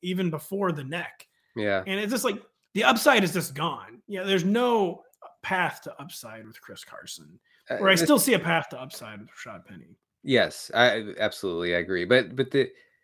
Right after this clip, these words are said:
Speaker 2: you know, the Seattle backfield just holds so little fantasy intrigue for me, uh, uh, unless they do something wild in the draft or
Speaker 1: You might draft,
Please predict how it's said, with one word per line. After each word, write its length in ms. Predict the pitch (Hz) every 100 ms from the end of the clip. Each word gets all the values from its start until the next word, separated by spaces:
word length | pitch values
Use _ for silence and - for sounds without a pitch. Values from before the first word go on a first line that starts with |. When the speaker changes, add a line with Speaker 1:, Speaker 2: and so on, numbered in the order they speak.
| _ _
Speaker 2:
you 260 | - 98 147
know, 140 | 117
the 80 | 117
Seattle 340 | 123 170 180 117
backfield 640 | 107 110 - 107 92 90
just 200 | 95 -
holds 340 | - 120 98
so 400 | - - 123 139
little 640 | 123 117 123 117 101 90 -
fantasy 600 | - 117 104 95 - 92
intrigue 500 | 85 98 - 95 87
for 160 | - 98
me, 400 | 95 95 95 92 -
uh, 60 |
uh, 340 | 104 95 104 -
unless 420 | 110 110 113 -
they 320 | 117 101 95 - _ _ -
do 100 | 143
something 480 | 156 143 120 95 95
wild 540 | 110 120 127 104 92
in 120 | 95
the 80 | 95
draft 520 | 87 107 110 107 -
or 200 | 98 92 92
Speaker 1:
You 60 |
might 140 | 285 220
draft, 460 | 190 220 180 -